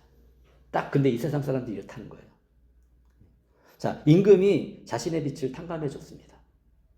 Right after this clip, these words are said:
그죠? 이게 성경을 좀 읽어보셨으면 이 마태복음 말씀이에요. 이게 기억이 날 거예요.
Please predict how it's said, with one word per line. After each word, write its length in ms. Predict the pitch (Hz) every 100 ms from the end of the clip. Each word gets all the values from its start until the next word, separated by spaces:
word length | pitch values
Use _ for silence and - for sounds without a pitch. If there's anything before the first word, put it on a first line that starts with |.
| _
그죠? 300 | - 110 151
이게 180 | 113 113
성경을 420 | - 202 202 175
좀 140 | 139 117
읽어보셨으면 840 | 139 139 135 120 110 120 208 -
이 60 | 147
마태복음 480 | 113 - 170 139 135
말씀이에요. 500 | 101 - 104 104 147
이게 140 | 127
기억이 280 | 113 117 120
날 200 | 117 101
거예요. 380 | - 101 123